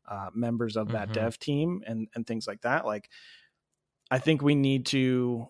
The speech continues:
Speaker 1: I don't know if this was true, uh, ab-, about, um, you know, Hollywood stuff, but it seemed like there was a little bit more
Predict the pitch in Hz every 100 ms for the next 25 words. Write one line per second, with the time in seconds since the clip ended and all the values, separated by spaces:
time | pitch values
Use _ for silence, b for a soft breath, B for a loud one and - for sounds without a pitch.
0 | _ - 160 180 175 156 151 147 139 -
1 | - 160 156 147 139 139 135 - 113 113
2 | 107 95 65 - - 120 120 _ - 123
3 | 117 113 113 110 110 - - - _ _
4 | _ - 104 101 95 98 127 _ _ _
5 | _ _ - 120 104 - 156 165 135 123
6 | - - 117 143 - 127 120 113 - 127
7 | 131 175 170 139 127 113 127 123 127 120
8 | 117 120 131 123 120 117 120 117 120 113
9 | 107